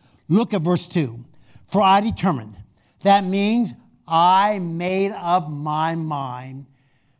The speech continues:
This was not a decision made one mile in the city. This was a decision made one mile from the city. This was not an afterthought. This was a before thought. "I made up my mind to know nothing among you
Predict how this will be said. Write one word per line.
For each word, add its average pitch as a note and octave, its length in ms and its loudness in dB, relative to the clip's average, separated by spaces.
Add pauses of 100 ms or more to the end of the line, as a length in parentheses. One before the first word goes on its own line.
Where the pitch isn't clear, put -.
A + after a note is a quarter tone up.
This G#3 240 -2
was F3+ 120 -4
not B3+ 200 2
a - 20 -2
decision G3 420 -4
made F#3 220 -2
one F#3 240 -4
mile E3+ 400 -2
in A3+ 120 -4
the G3+ 60 -2
city. B2+ 360 -14 (600)
This G3 160 -4
was G#3 100 -2
a - 20 -4
decision E3 340 -6
made E3+ 160 -2
one F3 220 -4
mile D3+ 380 0
from A3 200 0
the - 160 -10
city. - 300 -20 (720)
This A3 180 -2
was - 80 -10
not F#3 240 -2
an G3 120 -12
afterthought. D3+ 760 -2 (360)
This F3+ 140 -6
was F#3 140 -2
a D#3 40 -4
before D3+ 380 -4
thought. G#2+ 320 -12 (720)
"I F#3 240 4
made F#3+ 240 0
up G3 100 2
my G#3 140 0
mind C3 400 -4 (540)
to A3 100 4
know G3 220 4
nothing G#3 500 -2
among A3 260 -6
you B2+ 260 -10